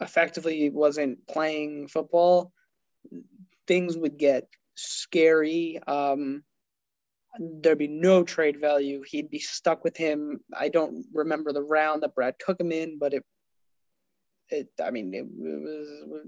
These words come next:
within the first ten rounds, so he would have just been holding the bag with him there. Um, again, no idea what happened in the Washington-Atlanta game other than, um, Washington ended up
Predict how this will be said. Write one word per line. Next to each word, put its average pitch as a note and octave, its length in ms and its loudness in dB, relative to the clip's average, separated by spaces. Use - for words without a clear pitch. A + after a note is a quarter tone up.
within F3+ 360 -6
the E3+ 80 -16
first F3+ 260 -2
ten F#3 200 0
rounds, E3 400 0
so D3 180 2
he E3 100 0
would E3 100 6
have D#3 80 2
just D3 200 -12
been C#3 80 -6
holding D3+ 240 -6
the C#3 60 2
bag C3+ 340 2
with C#3 140 -4
him D3 240 -6
there. D3 420 0
Um, C#3+ 520 -2
again, E3 640 2
no D3+ 400 0
idea D#3+ 280 2
what D#3 120 2
happened D#3 460 -2
in C#3+ 240 -4
the D3 80 -2
Washington-Atlanta D3+ 720 0
game E3 300 0
other C#3+ 260 0
than, C#3+ 320 0
um, A#2+ 240 0
Washington C3+ 420 0
ended D3 280 0
up B2+ 120 0